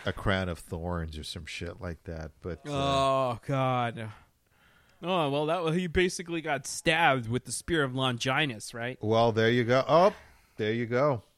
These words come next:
Speaker 1: There you go.
Speaker 2: The one, what, another cool moment is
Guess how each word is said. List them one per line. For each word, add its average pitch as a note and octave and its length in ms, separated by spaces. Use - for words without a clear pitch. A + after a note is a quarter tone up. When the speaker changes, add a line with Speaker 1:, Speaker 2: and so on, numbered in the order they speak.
Speaker 1:
There F#2+ 140
you G2+ 140
go. G2+ 340
Speaker 2:
The C3 200
one, F3 380
what, E3+ 340
another E3 400
cool E3+ 340
moment B2+ 440
is A#2+ 440